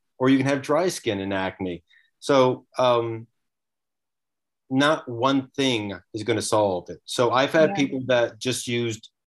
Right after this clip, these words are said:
Speaker 1: red and blue, and they had great success. I've had other people that used red and blue and have not had success. But when we switched them to red and near infrared, that was the sweet spot for them. So that's why the new panel that you got is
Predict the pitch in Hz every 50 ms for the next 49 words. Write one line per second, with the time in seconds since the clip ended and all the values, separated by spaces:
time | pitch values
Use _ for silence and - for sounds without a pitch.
0 | _ _ - 101 104 120 127 139 143 139 - 127 123 117 117 104 110 110 117 131
1 | 123 110 98 90 87 90 _ _ _ _ _ _ _ _ _ _ _ - 120 123
2 | 120 120 120 117 101 101 113 117 120 117 - - 113 - - 135 113 98 - 110
3 | 104 123 123 120 131 143 180 185 190 - 175 147 131 123 117 120 113 101 - 123
4 | 120 120 123 120 110 104 - _ _ - 110 113 113 120 127 123 - 131 123 127
5 | 120 110 123 127 120 113 117 117 131 147 175 160 - - - 110 110 107 - 107
6 | 98 - 117 110 104 - _ _ _ _ _ _ _ - 127 123 127 127 123 123
7 | 113 - - 151 143 139 - 151 139 131 - 127 120 120 123 123 117 113 110 110
8 | 110 113 135 165 202 220 220 180 135 107 - 131 123 107 104 98 101 110 127 151
9 | 151 147 _ _ _ _ _ _ _ _ _ _ _ _ _ _ - 98 117 117
10 | 127 131 123 127 127 127 - 135 135 120 - - - 127 127 127 123 - - 117
11 | 120 - - _ - 135 147 185 175 117 92 90 - - 131 135 139 131 - 147
12 | 131 127 123 120 123 127 127 120 123 - 135 135 131 123 113 107 110 104 104 139
13 | 160 147 123 107 101 104 - - 113 101 -